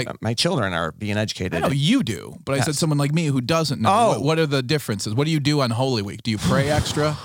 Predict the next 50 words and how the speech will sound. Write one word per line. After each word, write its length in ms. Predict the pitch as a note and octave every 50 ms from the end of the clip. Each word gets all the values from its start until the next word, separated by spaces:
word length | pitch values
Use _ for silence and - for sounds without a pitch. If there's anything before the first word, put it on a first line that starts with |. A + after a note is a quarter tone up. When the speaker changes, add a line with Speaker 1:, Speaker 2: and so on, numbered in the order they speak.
| - -
Speaker 2:
Well, 100 | A#2+ C3+
it 40 | C#3 -
depends 340 | C3 - D3 E3+ F3+ E3+
where 120 | D3+ D#3 D3+
you're 120 | C3+ A#2+
from. 440 | A#2 - - E3+ A3+ B3 C#3+ A2 G2+ - - _ _ _ _ _ _
Here, 240 | - E3 G#3 A3+ F#3
Speaker 1:
Uh-huh. 40 | D#3
Speaker 2:
Jim, 260 | A2 A2 B2 B2 C#3
we 80 | C3+ B2+
go 140 | C3 C3 C3
to 200 | - - C#3 B2
the, 260 | B2 B2 A#2+ A2+ G#2+
uh, 220 | G2+ G2+ G#2 G#2
Stations 540 | G#2 - - C#3 D3+ C#3+ - - C#3 C3 A#2+
of 80 | B2 G2+
the 80 | G2+
Cross. 640 | - - B2 B2 B2+ C3 C#3 D3 - - - C#3+ C3+
Speaker 1:
Mm-hmm. 340 | C3+ C3 B2+ B2 B2+ C3+ D3+ D#3 C#3+ - _ _
Speaker 2:
We 140 | - A2+ A2
have, 380 | G#2+ A2 A#2+ A#2 A#2 A#2 G#2 G#2
um, 420 | A2 G2+ G#2 G#2 G2+ G#2 G2+ G2+
the 80 | - G2+
Holy 240 | B2 C3 C#3 C3+ B2
Thursday 560 | A#2 B2 A#2+ A#2+ A2+ - A#2 A2+ A2+ A#2 A#2
is 220 | B2+ C3+ A#2 G#2
the, 280 | A2 A2 G#2 F#2+ F#2 F2+
the 120 | D#2 G#2+ G2
washing 360 | F2+ G#2+ G2 G2 - E2 F2
of 60 | C2+
the 40 | -
feet, 280 | - - D#2+ - - - _ - -
right? 200 | E2+ G2 A#2+ - _ _ _ B2+
Speaker 1:
Okay. 220 | A#2 B2 A2 A2 A2 -
Speaker 2:
You 80 | - -
go 80 | - G2
up 120 | G2+ -
there 460 | - G2 F#2+ F2+ F#2 F#2+ F2+ - - - _ _ _ _ _ _ _ _ _ _ _ _ _ _
'cause 80 | - G2+
that's 160 | G2+ F#2+ -
what 100 | G2+ F2+
Jesus 340 | - A2 B2 B2 G#2 G#2 -
did. 260 | - B1 C2 E2+ A#2 C3+
Speaker 1:
Mm-hmm. 520 | C3+ B2+ B2 A2+ A2+ A2 G2+ G2+ G#2 A#2 B2 - _ _ _ _
Speaker 2:
Wash 220 | - E2+ D2 - -
the 100 | - -
feet. 300 | - E2+ D#2 E2 A#2+ - _ _ _ _ _ _ _ -
A 20 | -
little 80 | A#2
petty. 380 | - A2+ A2 - G2+ B2 C3+